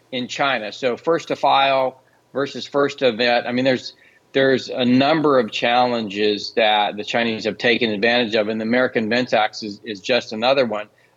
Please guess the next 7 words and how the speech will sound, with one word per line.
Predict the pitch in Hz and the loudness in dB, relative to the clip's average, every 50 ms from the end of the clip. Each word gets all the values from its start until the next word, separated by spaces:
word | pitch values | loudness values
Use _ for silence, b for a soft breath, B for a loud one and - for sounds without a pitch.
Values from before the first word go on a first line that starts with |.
| _ _ _ | _ _ _
You | - 117 | -2 -2
know, | 117 110 110 - _ _ - | -2 -2 -4 -10 _ _ -6
patents, | - 170 180 190 - - 123 123 - - - - _ _ _ _ _ _ _ _ | -2 -2 0 -2 -2 -6 -10 -14 -14 -16 -20 -20 _ _ _ _ _ _ _ _
uh, | - 113 110 107 107 - | -8 -6 -4 -4 -6 -4
in | - 151 160 165 | -4 -2 0 0
our | 151 135 127 | 0 0 -2
Constitution | - - 139 127 127 127 - - - 104 - - 143 143 151 151 147 - 131 113 107 107 107 107 104 107 98 | -4 -4 -4 -2 -2 -4 -6 -10 -16 -16 -10 -4 -2 -2 -2 -2 -2 -4 -4 -2 -2 -2 -4 -6 -8 -8 -10